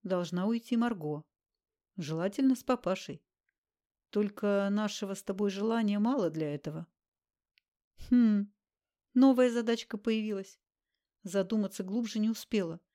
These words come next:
Все мысли разлетелись по кустам,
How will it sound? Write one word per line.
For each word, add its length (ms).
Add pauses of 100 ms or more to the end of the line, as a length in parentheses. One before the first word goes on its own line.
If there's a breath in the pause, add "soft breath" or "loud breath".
(340 soft breath)
Все 300
мысли 400
разлетелись 600
по 100
кустам, 440